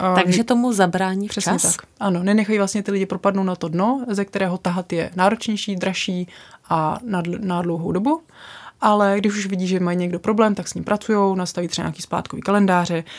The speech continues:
Speaker 1: poskytnou mu třeba nějakou jednorázovou nebo i do, do, nějakou půjčku, aby on si vlastně udržel to bydlení. Protože tady to je úplně jako, mně přijde, no, dává to ekonomický smysl, dává to lidský smysl, morální a všechno.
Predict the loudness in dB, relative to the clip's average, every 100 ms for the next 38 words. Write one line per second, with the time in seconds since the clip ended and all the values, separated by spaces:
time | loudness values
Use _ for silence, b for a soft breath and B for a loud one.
0 | B -8 -4 -2 0 -2 -2 -4 -6 -4
1 | -2 -2 0 0 0 0 0 0 0 -2
2 | -4 -4 -4 -4 -6 -4 -6 -6 -14 -10
3 | -4 -2 -2 -8 2 2 2 0 4 6
4 | 6 4 0 0 -2 2 2 2 -2 -2
5 | -2 -4 B B B -2 2 4 4 2
6 | 2 -2 0 0 0 0 -4 _ _ -4
7 | 0 0 -2 0 0 2 2 2 2 -2
8 | -8 -8 -4 -2 -2 -2 -4 -4 B B
9 | B -4 0 0 0 4 6 6 2 -4
10 | 2 4 4 0 -6 -4 -2 0 0 0
11 | -2 -4 -4 -6 -4 -2 2 4 4 2
12 | 0 -4 -8 -6 -6